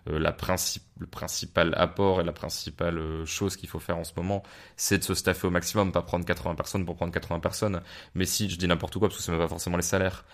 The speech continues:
mais si ça te coûte, euh, quatre mille balles par mois de prendre, euh, un gars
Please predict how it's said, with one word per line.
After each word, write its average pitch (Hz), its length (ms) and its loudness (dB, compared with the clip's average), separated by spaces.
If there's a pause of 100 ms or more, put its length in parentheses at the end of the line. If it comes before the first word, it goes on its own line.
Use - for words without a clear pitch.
(220)
mais 95 120 4
si 107 200 0
ça 104 160 4
te - 80 -2
coûte, - 340 -2
euh, 85 300 4
quatre 92 220 2
mille 95 140 6
balles 92 220 8
par 92 160 6
mois 92 480 2
de 87 160 -2
prendre, 90 580 -4
euh, 80 380 -2
un 87 160 4
gars 92 360 4